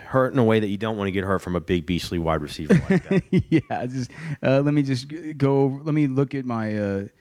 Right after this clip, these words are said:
Speaker 2: let me look at my write-up on him real quick, and I'll tell you who my comparison was. Um, pulling it up here at roster watch dot com for our pro members. To me, he, to, to, to me,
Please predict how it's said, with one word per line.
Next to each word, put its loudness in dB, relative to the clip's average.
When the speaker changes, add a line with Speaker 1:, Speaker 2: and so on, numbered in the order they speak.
Speaker 2:
let 2
me 4
look 2
at -4
my -2
write-up 2
on 2
him 4
real 4
quick, 2
and 2
I'll 0
tell 2
you 4
who 4
my 4
comparison 0
was. 2
Um, 0
pulling 2
it 4
up 0
here 4
at 0
roster 2
watch 0
dot -2
com 0
for -2
our 4
pro 0
members. 2
To 4
me, 6
he, 2
to, 0
to, -6
to -2
me, 2